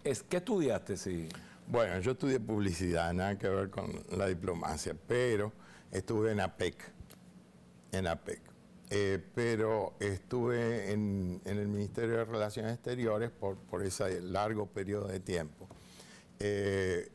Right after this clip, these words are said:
Speaker 2: estuve en Tegucigalpa como ministro consejero y después estuve en Costa Rica. Bueno, pero a-, amén de todo eso,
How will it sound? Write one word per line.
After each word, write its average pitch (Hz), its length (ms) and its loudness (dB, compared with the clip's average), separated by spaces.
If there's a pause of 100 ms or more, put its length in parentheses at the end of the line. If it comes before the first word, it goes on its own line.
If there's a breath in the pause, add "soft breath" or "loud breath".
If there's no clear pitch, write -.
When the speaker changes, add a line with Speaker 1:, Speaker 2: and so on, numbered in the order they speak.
Speaker 2:
estuve 92 580 0
en 90 420 -4 (120)
Tegucigalpa 113 800 0
como 117 240 0
ministro 107 400 0
consejero 127 680 0 (380 loud breath)
y 98 60 -2
después 95 360 -2
estuve 98 300 -2
en 95 40 -4
Costa 85 300 -4
Rica. - 320 -10 (640 loud breath)
Bueno, 90 320 2
pero 131 240 4
a-, 131 240 2
amén 131 400 2
de 156 120 4
todo 147 420 4
eso, 110 360 0